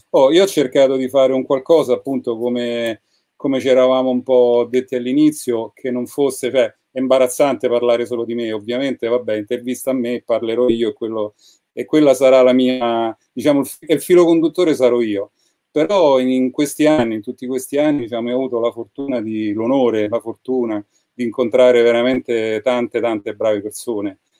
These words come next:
eh, con le quali sono uno, appunto, veramente dei, dei migliori, era appunto Andrea Montefusco, che purtroppo non è più tra noi, ma comunque ce ne sono tante che sono veramente, veramente bravissime.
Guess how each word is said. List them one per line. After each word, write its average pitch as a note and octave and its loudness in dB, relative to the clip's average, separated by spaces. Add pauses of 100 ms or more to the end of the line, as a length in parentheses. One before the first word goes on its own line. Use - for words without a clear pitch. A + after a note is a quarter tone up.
(100)
eh, A2 -6
con A#2 -6
le A#2 0
quali B2+ 4
sono A#2 2 (180)
uno, B2 -2
appunto, A2 -8
veramente A2+ -6
dei, A2+ -6 (380)
dei C3+ 0 (100)
migliori, C3 6
era A#2+ 6
appunto A#2 -2
Andrea A#2 0
Montefusco, A#2 -4
che G#2+ -4
purtroppo G#2+ -8
non A#2 -6
è G#2+ -6
più A2+ -16
tra A2 -8
noi, A2 -2
ma G#2 -4
comunque B2+ -2 (300)
ce - 0
ne C#3+ 6
sono C#3+ 4
tante C#3 2
che B2 2
sono B2 2
veramente, B2 0
veramente C3 -2
bravissime. A#2 -4